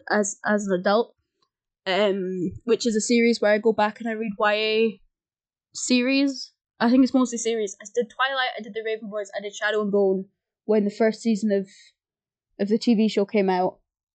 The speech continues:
Um, I think I've done another one. I can't remember what it was. But anyway, um, I, I've been doing that, I guess, um,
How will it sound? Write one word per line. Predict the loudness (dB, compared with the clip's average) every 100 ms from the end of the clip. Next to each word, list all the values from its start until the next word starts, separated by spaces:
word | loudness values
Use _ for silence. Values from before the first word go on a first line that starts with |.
| _ 2
Um, | 4 6 4 -2 -2
I | 0
think | 2
I've | 4
done | 2 2
another | 2 4
one. | 2 0
I |
can't | -2 -4
remember | -2 0
what | 0 -2
it |
was. | -6 -12 -16 _ _ -20 _ _ _ _ _ _ _ _ _ _ _ _ _ _ 0
But | 2
anyway, | 2 0 -4 _ _ -2
um, | 2 2 0 -6 -4
I, | -2 2 0 -2 _ _ _
I've | -4 -2
been | -2 -2
doing | 2 2 2 -4 -12 -14 _ _ _ _ _ _ _ _ _ _ _ -10
that, | -2 0 0
I | -2 -2
guess, | -2 -4 -6 -12 -8
um, | -6 -6 -6 -8 -12